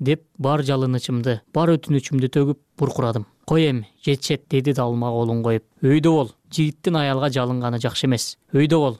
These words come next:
сен таштагансың мени. Болгондо да топураган той күнү таштагансың. Аны кечирип алдыңа келдим. Өзүмдү өзүм башыма ургум келди.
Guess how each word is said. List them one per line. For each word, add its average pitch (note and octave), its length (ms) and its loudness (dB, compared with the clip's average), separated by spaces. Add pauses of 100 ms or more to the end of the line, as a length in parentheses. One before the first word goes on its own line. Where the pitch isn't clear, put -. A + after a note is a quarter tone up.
(120)
сен F#3 260 -2
таштагансың D3 600 -2
мени. A2+ 200 -6 (200)
Болгондо C#3+ 400 2
да E3 120 -2
топураган C3+ 640 -2
той D#3+ 240 2
күнү E3+ 160 2
таштагансың. B2 640 -4 (220)
Аны D#3+ 260 2
кечирип D3 400 0
алдыңа B2 480 0
келдим. B2+ 320 0 (260)
Өзүмдү E3 460 2
өзүм E3+ 160 0
башыма C#3 400 -2
ургум C3+ 280 2
келди. A#2 320 -2